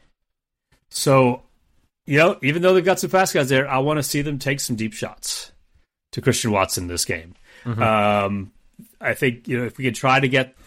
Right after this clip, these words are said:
Speaker 1: the, um, the safeties backed up a little bit, maybe it'll then after that open up some, uh,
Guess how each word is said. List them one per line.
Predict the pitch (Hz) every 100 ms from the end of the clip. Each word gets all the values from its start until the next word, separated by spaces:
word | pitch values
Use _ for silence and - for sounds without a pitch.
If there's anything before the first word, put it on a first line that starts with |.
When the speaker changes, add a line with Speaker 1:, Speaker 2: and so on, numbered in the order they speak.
| _ _ _ -
Speaker 1:
the, | 120 107 101 107 107 - _ -
um, | 107 98 98 98 92
the | -
safeties | - 127 139 117
backed | 120 110
up | 127
a | 143
little | 131
bit, | 151 131
maybe | 113 120 127
it'll | 131 127 135 _ _ _ _ -
then | 123 117 - _ _ _ _ _ _ -
after | 127 - 135
that | 139 147 -
open | 123 127
up | 127 -
some, | - 131 120 117
uh, | 113 113 110 107